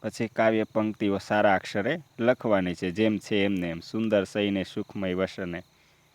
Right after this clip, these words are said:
બરાબર, આ કાવ્ય છે આપણે એક અહીંયા પૂર્ણ કર્યું. તો આશા રાખું છું કે આપણે કાવ્ય એક ભણ્યા,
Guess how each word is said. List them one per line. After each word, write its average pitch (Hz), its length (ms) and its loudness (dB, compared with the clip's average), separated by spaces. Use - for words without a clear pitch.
બરાબર, 123 300 -2
આ 98 100 4
કાવ્ય 107 460 4
છે - 220 -6
આપણે 101 280 2
એક 101 180 -2
અહીંયા 104 360 -2
પૂર્ણ 101 400 -2
કર્યું. 90 420 -2
તો 104 300 0
આશા 113 320 4
રાખું 117 340 6
છું 117 120 -2
કે 117 140 0
આપણે 107 260 4
કાવ્ય 107 480 4
એક 107 80 0
ભણ્યા, 113 420 2